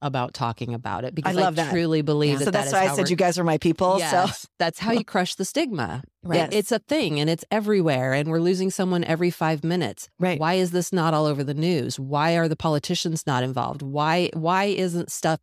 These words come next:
Speaker 1: being changed to prevent another mom sitting here?
Speaker 2: And some of that stuff is happening, but in a, it's not the f-, main focus of everything. Like when, during the pandemic, what do we hear about day in, day out? covid.
Speaker 1: Right.
Speaker 2: And I, when I speak to people, I show a slide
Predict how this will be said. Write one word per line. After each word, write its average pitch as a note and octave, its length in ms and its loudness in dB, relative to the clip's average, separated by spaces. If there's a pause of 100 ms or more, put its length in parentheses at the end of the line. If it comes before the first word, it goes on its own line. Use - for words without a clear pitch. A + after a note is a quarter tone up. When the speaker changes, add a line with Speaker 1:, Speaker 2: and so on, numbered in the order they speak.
Speaker 1:
being D#3 240 0
changed D#3+ 760 -2 (360)
to F3 100 0
prevent E3+ 680 0 (300)
another F#3 280 2
mom D#3+ 680 0
sitting B3+ 280 0
here? C3+ 300 -4
Speaker 2:
And A#3+ 160 2
some D4+ 180 0
of D#4 60 2
that B3 160 0
stuff - 220 -2
is F3 100 -2
happening, D3 560 0
but D#3 140 -2
in E3 160 0
a, D#3 180 0
it's D#3 340 -4
not E3 200 0
the D3+ 80 -6
f-, - 160 -12
main D3+ 280 2
focus C#3 520 -4
of D3+ 100 -4
everything. D3 300 -2
Like C#3+ 200 -4
when, E3 220 0 (160)
during E3+ 300 0
the D#3 100 0
pandemic, C#3+ 580 -4
what D3+ 180 0
do D#3 60 -4
we D3 120 -2
hear D3+ 120 -4
about C3+ 260 -2
day D#3+ 180 -2
in, C#3+ 120 -2
day C#3 160 -2
out? A2 280 -4
covid. C#3 520 -2
Speaker 1:
Right. C3+ 360 -6
Speaker 2:
And F#3 140 0
I, F3+ 200 -6
when F#3+ 160 2
I E3 140 2
speak A#3 300 -2
to G#3+ 60 -2
people, D3+ 460 0
I D#3 120 0
show F3+ 440 -2
a D3+ 320 0
slide F3+ 720 -4